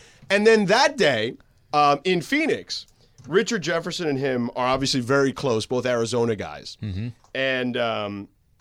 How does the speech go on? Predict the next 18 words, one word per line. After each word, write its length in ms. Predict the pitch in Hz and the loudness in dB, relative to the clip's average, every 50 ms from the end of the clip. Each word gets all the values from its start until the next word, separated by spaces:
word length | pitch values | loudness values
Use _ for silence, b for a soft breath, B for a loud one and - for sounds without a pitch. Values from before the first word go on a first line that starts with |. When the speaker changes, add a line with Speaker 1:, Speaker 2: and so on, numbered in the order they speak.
| _ _ _ _ _ _ _ | _ _ _ _ _ _ _
Speaker 2:
I, 340 | 135 139 147 147 147 131 - - | -4 -2 0 2 2 0 -2 -2
I 140 | 131 131 131 | -4 -4 -4
told 320 | 127 - 147 135 135 123 | -4 -4 -2 -2 -2 0
them 300 | 127 123 117 113 110 113 | 0 0 0 -2 -4 -6
before 400 | - 127 123 - - 180 190 180 | -6 -8 -8 -6 -2 -2 0 2
I 120 | 156 143 131 | 2 2 0
went 160 | 127 123 113 | 0 -2 -2
on 140 | 107 104 104 | -4 -6 -8
camera, 400 | 101 131 131 123 107 98 92 92 | -10 -12 -10 -10 -10 -10 -10 -12
I 100 | 95 101 | -12 -12
said 200 | 104 - - 101 | -10 -10 -10 -10
to 80 | - 101 | -10 -10
him, 60 | 95 | -8
"Hey, 120 | 110 107 98 | -6 -6 -4
I'm 160 | 98 98 98 | -4 -6 -6
gonna, 120 | 104 - - _ | -8 -10 -12 _
we're 140 | - 113 113 | -10 -6 -6
gonna, 160 | 117 104 90 | -4 -4 -6